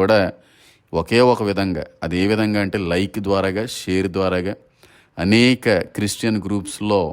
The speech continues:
మీరు పబ్లిష్ చేయడం ద్వారాగా వాళ్ళందరూ కూడా ఎంతగానో దీవించబడతారు, ఎంతగానో ఆత్మలో సిద్ధపడతారు.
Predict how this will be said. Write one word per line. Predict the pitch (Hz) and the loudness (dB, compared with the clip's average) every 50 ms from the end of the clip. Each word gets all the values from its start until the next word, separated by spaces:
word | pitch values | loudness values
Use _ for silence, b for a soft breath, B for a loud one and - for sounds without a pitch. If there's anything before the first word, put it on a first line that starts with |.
| - - - b b b - _ - | -8 -14 -20 b b b -18 _ -10
మీరు | 90 85 - 92 | -8 -4 -2 -2
పబ్లిష్ | 90 82 95 113 117 110 - - 104 | -2 0 2 2 2 0 0 0 0
చేయడం | 98 95 95 92 92 90 | 2 2 2 0 2 2
ద్వారాగా | 90 90 90 90 87 107 101 87 80 80 b b b b b b b b _ 82 | 2 2 2 2 2 2 0 0 0 -4 b b b b b b b b _ -4
వాళ్ళందరూ | 80 82 85 92 101 117 139 151 151 165 160 151 143 | -2 0 0 2 4 4 6 6 6 4 4 2 2
కూడా | 139 135 123 107 | 0 0 0 -2
ఎంతగానో | 98 101 110 107 110 110 107 98 | -4 -4 -2 -2 0 0 0 0
దీవించబడతారు, | 101 98 98 98 95 - 98 95 92 92 90 92 87 85 82 | 0 0 0 0 -2 -4 -4 -4 -4 -2 -2 -4 -4 -4 -6
ఎంతగానో | 82 - - 107 104 117 113 117 117 117 107 85 76 78 80 87 | -6 -4 -4 0 2 2 2 4 4 2 2 0 -2 -2 -2 -2
ఆత్మలో | 90 90 - - 101 101 101 101 - | -2 -2 -4 -6 -4 -4 -4 -4 -4
సిద్ధపడతారు. | - 85 78 95 85 98 95 90 85 - 92 90 87 | -6 -4 -4 -4 -2 -2 -2 -2 -2 -4 -4 -4 -4